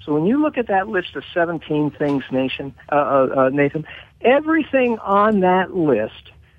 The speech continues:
takes away your human rights so that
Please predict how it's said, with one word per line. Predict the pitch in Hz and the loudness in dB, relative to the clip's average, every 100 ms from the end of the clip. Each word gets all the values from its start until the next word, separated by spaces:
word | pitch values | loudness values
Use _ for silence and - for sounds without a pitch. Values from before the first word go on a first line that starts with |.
| _ - | _ -6
takes | - 202 - | 2 2 0
away | 247 220 127 117 120 - - | -2 2 2 2 -2 -6 -4
your | 117 110 | -2 -2
human | - 143 131 123 127 - | -4 0 2 0 -2 -8
rights | - 123 117 123 107 117 - - - | -12 -6 0 2 0 -4 -18 -18 -10
so | 120 | -6
that | 117 | -6